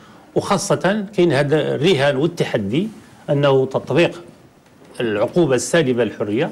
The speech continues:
وفق شروط إنسانية تحترم كرامة الإنسان وخا سجين،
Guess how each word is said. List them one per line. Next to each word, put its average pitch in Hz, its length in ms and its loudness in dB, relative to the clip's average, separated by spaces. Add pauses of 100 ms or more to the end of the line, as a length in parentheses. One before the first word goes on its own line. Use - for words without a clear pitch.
(120)
وفق 165 300 0
شروط 196 520 2
إنسانية 131 580 0 (560)
تحترم 156 560 0 (280)
كرامة 131 420 0
الإنسان 127 400 -2
وخا 135 240 0
سجين، 110 420 -2